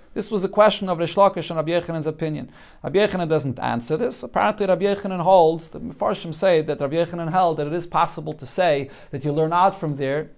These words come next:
and yet it's not Ma'akiv, it's not fully compared. That's what you have to say. But, uh, Rabbi Yochanan does not give an answer.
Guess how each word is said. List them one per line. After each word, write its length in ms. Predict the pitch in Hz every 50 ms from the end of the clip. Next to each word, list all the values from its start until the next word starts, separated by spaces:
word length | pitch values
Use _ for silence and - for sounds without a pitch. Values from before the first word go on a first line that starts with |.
| -
and 160 | - 135 135 139
yet 300 | 160 180 185 165 156 -
it's 180 | 131 - -
not 240 | 156 160 151 151 151
Ma'akiv, 440 | 135 127 131 156 175 - - 151 123
it's 100 | 120 -
not 180 | 151 151 143
fully 300 | - - - 175 165 151
compared. 540 | - - - - - - 175 160 104 - - -
That's 160 | - - -
what 100 | 113 -
you 60 | 123
have 140 | 123 117 -
to 80 | -
say. 300 | - - 165 165 127 - - - - - - - - - - -
But, 240 | 123 120 - -
uh, 140 | 143 135 139
Rabbi 140 | 143 143 165
Yochanan 280 | 185 185 - 175 170 156
does 140 | 147 143
not 180 | 147 156 156 151
give 140 | - 151 139
an 80 | 143
answer. 360 | 139 135 131 123 - - 101